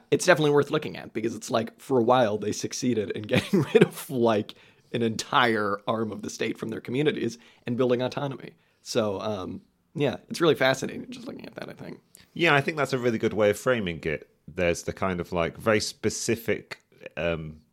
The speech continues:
Speaker 2: contexts and the very specific tactics that were chosen in that very particular moment by
Speaker 1: Mm.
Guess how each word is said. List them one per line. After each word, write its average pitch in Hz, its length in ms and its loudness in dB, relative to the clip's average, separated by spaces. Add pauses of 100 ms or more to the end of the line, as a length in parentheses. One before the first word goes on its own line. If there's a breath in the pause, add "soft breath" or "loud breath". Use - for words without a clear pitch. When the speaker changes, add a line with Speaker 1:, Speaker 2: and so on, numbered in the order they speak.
(260)
Speaker 2:
contexts - 800 -2
and 90 160 -4
the 87 60 0
very 92 180 2
specific - 600 -6
tactics - 460 -6
that 73 100 -6
were 90 80 -6
chosen 90 420 -4
in 87 80 -4
that 76 160 -6
very 82 140 -2
particular - 420 -8
moment 87 440 -2
by 85 340 2
Speaker 1:
Mm. 90 80 -8